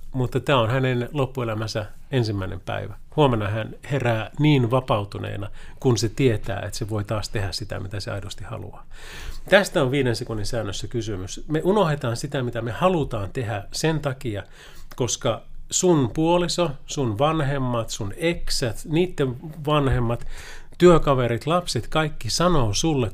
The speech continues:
koko ajan, mitä sä voit olla ja mitä sä et voi olla. Mitä sä voit tehdä, mitä sä et voi tehdä, mihin sä kykenet ja mihin sä et kykene.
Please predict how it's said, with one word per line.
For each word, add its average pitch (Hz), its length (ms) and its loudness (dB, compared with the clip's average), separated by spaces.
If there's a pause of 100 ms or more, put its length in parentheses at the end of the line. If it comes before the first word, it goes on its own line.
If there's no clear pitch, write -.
koko 139 480 4
ajan, 120 420 10
mitä 139 260 2
sä 117 180 -2
voit 120 240 0
olla 113 240 -4
ja 98 60 -2
mitä 107 200 -4
sä 110 180 -4
et - 160 -8
voi 92 140 -6
olla. 92 300 -10
Mitä 135 200 0
sä 104 160 -4
voit 151 280 2
tehdä, 123 220 0
mitä 95 200 -4
sä 87 140 -2
et - 160 4
voi 113 100 2
tehdä, 110 260 -2
mihin 113 220 0
sä 101 120 -4
kykenet 104 440 -4
ja 104 60 -6
mihin 95 180 -4
sä 98 140 -8
et 92 120 2
kykene. - 320 -2